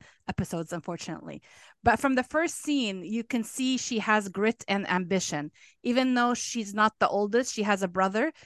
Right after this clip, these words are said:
She's actually the one that her dad relies on to carry the household, even when she was in college. And that's what, like, you see that throughout the, uh, series. What makes her special is she's fiercely loyal to the truth and courage to do what is necessary to protect her loved ones.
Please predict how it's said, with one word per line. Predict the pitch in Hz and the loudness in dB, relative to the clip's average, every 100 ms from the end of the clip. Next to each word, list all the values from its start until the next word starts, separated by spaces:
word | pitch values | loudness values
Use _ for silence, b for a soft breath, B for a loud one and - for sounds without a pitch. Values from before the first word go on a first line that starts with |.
| b | b
She's | - 247 - | -6 -4 0
actually | 233 - 240 | 0 2 0
the | 220 | 0
one | 202 208 208 | 2 0 4
that | 196 - | 2 2
her | 196 | 0
dad | 185 196 190 | 4 4 4
relies | 190 190 190 190 | 2 4 4 2
on | 185 | -2
to | 185 | -4
carry | - 190 180 | -6 -4 -2
the | 175 | -2
household, | - 185 - 185 170 | 2 2 2 -4 -6
even | - 185 190 | -8 -10 -8
when | 180 180 | -8 -8
she | 190 | -8
was | 175 175 - b b | -6 -6 -8 b b
in | - - | -10 -4
college. | - 294 190 175 - b b _ | 4 6 6 2 -4 b b _
And | 208 196 | 0 2
that's | 208 214 - | 2 2 -2
what, | 208 202 - - | 0 2 2 0
like, | 196 180 - | 0 0 -4
you | 220 220 | -6 -4
see | - 240 | -4 0
that | 208 196 - | 4 2 2
throughout | 196 185 185 - | 4 6 4 2
the, | 170 170 - | -2 -2 -6
uh, | 160 143 | -8 -10
series. | - 226 170 - B B B - | -4 -2 -4 -8 B B B 0
What | 226 226 | 4 4
makes | 254 262 - | 4 2 0
her | 240 | 0
special | 220 - 214 - 277 294 | 0 0 0 2 0 0
is | - | -2
she's | - 202 - | -6 -8 -8
fiercely | 233 226 226 233 214 | -2 0 -2 -4 -4
loyal | 190 202 208 220 | -2 -2 -2 -2
to | 226 | -4
the | 185 | -6
truth | - 202 214 - | -6 -4 -4 -6
and | 185 | -12
courage | - 202 214 247 - | -6 -2 0 -2 -6
to | 220 | -6
do | 202 202 | -2 2
what | 196 | 4
is | 190 196 | 2 0
necessary | 190 202 - 196 190 | -4 -4 -2 0 0
to | - | -2
protect | 190 196 190 190 - | -4 -4 -4 -6 -4
her | 190 | -2
loved | 180 175 170 | 0 -2 -4
ones. | 156 156 - | -6 -6 -10